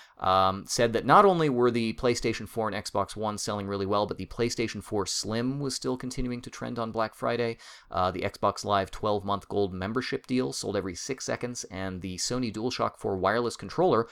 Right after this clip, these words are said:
was among their top five selling electronics. Uh, so I just found it kind of interesting that,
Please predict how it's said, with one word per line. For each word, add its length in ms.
was 160
among 240
their 140
top 340
five 380
selling 460
electronics. 760
Uh, 260
so 120
I 60
just 160
found 160
it 60
kind 140
of 80
interesting 640
that, 520